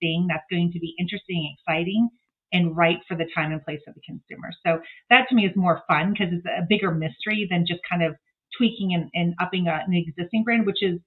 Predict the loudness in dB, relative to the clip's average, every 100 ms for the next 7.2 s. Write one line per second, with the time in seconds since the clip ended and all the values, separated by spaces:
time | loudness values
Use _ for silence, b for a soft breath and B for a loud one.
0 | -4 -2 -2 0 2 2 2 0 -6 _
1 | _ _ _ -2 2 2 0 -4 _ _
2 | -2 2 2 4 4 4 4 2 0 2
3 | 2 2 2 4 6 6 2 2 2 4
4 | 2 2 2 2 2 0 2 2 2 -2
5 | -2 0 0 -2 -6 -2 -2 -2 -2 -2
6 | -2 -4 0 2 2 -2 -2 -2 -2 0
7 | -2 -2